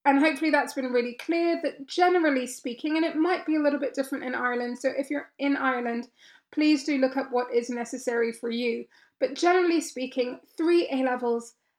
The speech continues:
absolutely fine. And in some schools, you'll have the option of doing four or maybe doing an E P Q or an A S, or maybe they have other qualifications within your school. So do have a look at what the options are.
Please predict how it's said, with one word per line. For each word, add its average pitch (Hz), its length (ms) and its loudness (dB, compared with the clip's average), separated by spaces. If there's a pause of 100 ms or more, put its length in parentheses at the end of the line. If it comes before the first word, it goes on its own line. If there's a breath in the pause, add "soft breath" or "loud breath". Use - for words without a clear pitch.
(140)
absolutely 269 680 0
fine. 226 580 -2 (420)
And 233 440 2 (100)
in 247 160 -4
some 285 240 2
schools, 262 380 -2
you'll 233 80 2
have 233 180 -2
the 247 80 4
option 240 240 -6
of - 100 -6
doing 226 300 -2 (100)
four 311 360 4
or 262 120 0
maybe 240 300 -2
doing 233 220 0
an 240 120 -8
E 247 120 -8
P 247 120 -10
Q 233 360 -6
or 233 180 0
an 226 180 -4
A 226 160 -4
S, 214 380 -10 (300 soft breath)
or 311 280 6
maybe 302 320 4
they 302 120 2
have 311 160 0
other 320 160 0
qualifications 233 760 -6
within 220 240 -4
your 220 120 -2
school. - 280 -6
So 240 300 -2
do 311 360 2 (360 soft breath)
have 311 220 6
a 294 60 2
look 277 220 2
at 262 120 -4
what 247 240 -2
the 247 240 -8
options 220 580 -8 (160)
are. - 480 -4